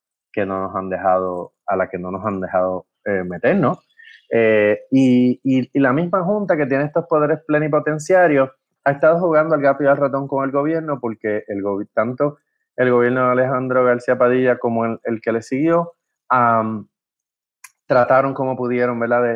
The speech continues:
eh, menos el de García Padilla, porque la junta se creó cuando él salía del poder, pero no ha habido un, un acuerdo, y durante los pasados cuatro años los puertorriqueños hemos estado preguntándonos, "¿Qué es la verdad? O sea, ¿qué es lo que Puerto Rico debe?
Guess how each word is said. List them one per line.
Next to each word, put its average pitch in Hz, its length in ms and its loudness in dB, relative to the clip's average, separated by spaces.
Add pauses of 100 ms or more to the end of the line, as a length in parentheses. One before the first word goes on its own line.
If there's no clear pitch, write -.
(180)
eh, 107 80 -12
menos 170 400 -2
el 180 140 2
de 160 240 2
García 143 340 0
Padilla, 156 340 4
porque 113 220 -2
la 107 80 4
junta 120 300 -2
se 135 160 -4
creó 123 260 0
cuando 120 220 -4
él 117 60 -12
salía 120 280 0
del 120 140 -2
poder, 190 300 -2 (100)
pero 120 260 -4 (360)
no 156 120 2
ha 180 60 4
habido 180 340 4
un, 143 300 -4
un 135 160 -4
acuerdo, 139 360 -2
y 127 60 -4
durante 113 300 -6
los 107 100 -8
pasados 131 300 -2
cuatro 156 240 0
años 170 200 0
los 131 120 0
puertorriqueños 113 680 -4
hemos 120 140 -4
estado 113 200 -2
preguntándonos, 98 600 -4
"¿Qué 170 140 0
es 170 60 2
la 143 160 4
verdad? 90 340 -2
O - 560 -20
sea, 110 160 0
¿qué 156 80 2
es 160 80 2
lo 170 120 2
que 143 80 0
Puerto 123 280 -2
Rico 123 280 -2
debe? 117 420 0